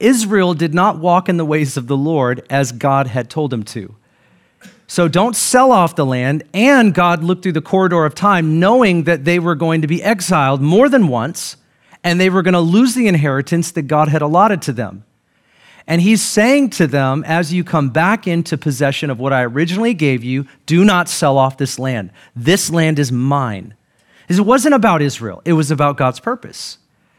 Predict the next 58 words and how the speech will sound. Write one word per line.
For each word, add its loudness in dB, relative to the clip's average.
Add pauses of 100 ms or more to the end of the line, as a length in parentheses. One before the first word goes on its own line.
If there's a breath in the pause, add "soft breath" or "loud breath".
(120)
That's 0
a 2
very 0
important -4
thing -4
for -6
us -4
to -6
understand. -6 (200 loud breath)
It 0
wasn't 0
just -4
about -2
Israel. -2
It's -8
not 2
just, -2
"I, -4
some -2
for -8
you, 2
and -4 (160 loud breath)
Scott, -2
you -2
can 0
have 0
a -4
little 0
bit 0
of 0
land 0
and -12
Federal -4
Way, 0
and -6 (200 loud breath)
you -2
can 0
have 2
a -4
little 2
bit 2
of 2
land 2
over 2
here." 0
It -2
had, 0 (200 loud breath)
it 4
was 4
a 2
purpose -2
that -6
God 2
designated -2
from, -6 (220)
from -2
the -6
beginning. -8